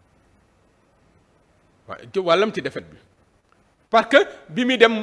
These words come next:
nga, nga bañal ko, nga nangul ko, am na way. Mooy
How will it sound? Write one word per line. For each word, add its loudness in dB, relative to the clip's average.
nga, 2
nga -2
bañal 2
ko, 0
nga -4
nangul -2
ko, -4
am -6
na -2
way. -4
Mooy 0